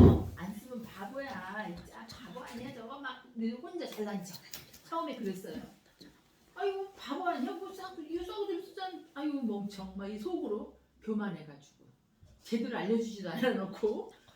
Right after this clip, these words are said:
그러니까 달아놓고 끝, 달아놓고 끝, 달아놓고 끝, 달아놓고 끝. 나중에 다 주고, 다 주고, 다 주고, 다 주고.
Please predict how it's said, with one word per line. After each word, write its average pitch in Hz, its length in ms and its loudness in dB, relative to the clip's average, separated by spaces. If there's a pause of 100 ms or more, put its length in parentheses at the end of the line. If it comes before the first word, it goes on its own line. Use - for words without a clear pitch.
(140)
그러니까 349 340 -2
달아놓고 277 480 -4
끝, - 280 -6
달아놓고 311 480 -6
끝, - 340 4
달아놓고 254 480 2
끝, - 260 -6
달아놓고 330 540 0
끝. - 140 -12 (200)
나중에 233 320 -2
다 220 200 2
주고, 254 180 4
다 175 200 0
주고, 214 180 0
다 - 100 -4 (140)
주고, 208 160 0
다 196 260 2
주고. 226 600 2